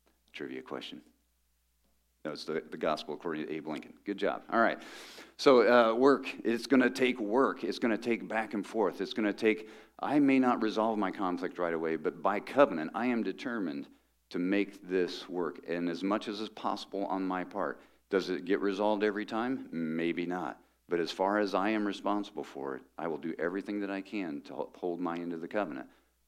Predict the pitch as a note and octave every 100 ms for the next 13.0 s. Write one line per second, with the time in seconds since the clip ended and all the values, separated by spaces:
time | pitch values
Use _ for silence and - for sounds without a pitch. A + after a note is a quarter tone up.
0 | _ - D2+ F2 F#2+ F#2 F2+ F2 E2+ -
1 | D2 E2 C2+ - - _ _ _ _ _
2 | _ _ _ _ _ _ _ _ _ _
3 | _ _ - G#2+ A#2 G#2 B2 A2+ A2 G#2+
4 | D2+ E2 E2+ F#2+ A#2+ G#2 - A#2+ G#2 -
5 | G#2+ G2+ G#2 G2+ G2+ E2+ G#2 F2 C#2+ -
6 | F2+ F2 - G2 A2 A#2 F2 - E2+ F2
7 | - G2+ D#2+ D2+ D#2+ F2 G2 E2 F2+ G#2+
8 | G2+ B2+ A2+ F2+ F#2 D#2+ D#2 D#2+ E2 D#2+
9 | D#2+ D#2+ - D#2 D#2 D2+ F2+ F#2 E2+ F2+
10 | E2 D#2+ E2+ D#2+ D#2+ E2 D#2+ F#2 F#2 F2+
11 | E2+ D2+ G2+ - E2 D#2 D#2 D#2+ D#2 -
12 | G2 F#2+ G#2 F#2+ G2 G2 G2 G2 G2 F#2